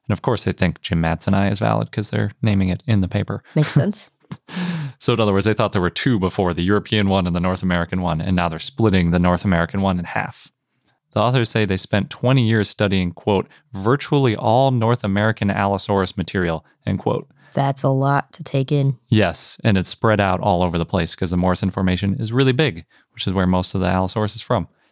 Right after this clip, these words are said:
Speaker 1: So, getting into what gymmatzni is, the type specimen is Dino one one five four one. I just wanted to read that out because dino is the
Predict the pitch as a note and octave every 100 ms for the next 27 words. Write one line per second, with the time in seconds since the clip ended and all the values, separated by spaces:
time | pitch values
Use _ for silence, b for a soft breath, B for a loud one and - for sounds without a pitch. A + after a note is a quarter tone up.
0 | _ _ _ - - B2 - _ _ _
1 | _ _ _ C#3+ C#3+ C3+ A#2 A2+ A#2 G#2
2 | G2 - G#2 G2+ G2+ F#2+ F2+ F#2 G2+ -
3 | F2 D#2+ D#2+ E2 F2+ - b b b b
4 | G2+ - - E3 - - G#2 G2 G2+ F2+
5 | F2+ G2+ F2+ E2 E2 b b _ - A2
6 | C3+ C3 A#2+ G2 A2+ G#2+ G#2+ G2 G#2+ G#2+
7 | - F#2+ F#2+ G2 F2+ - b b - G2+
8 | F#2+ - - C#3 G2 F2+ F2+ F#2 F2 E2+
9 | E2+ G2+ F#2 E2 F2+ F2+ F#2 G2 G2 G#2
10 | G#2 D#2+ F2+ F2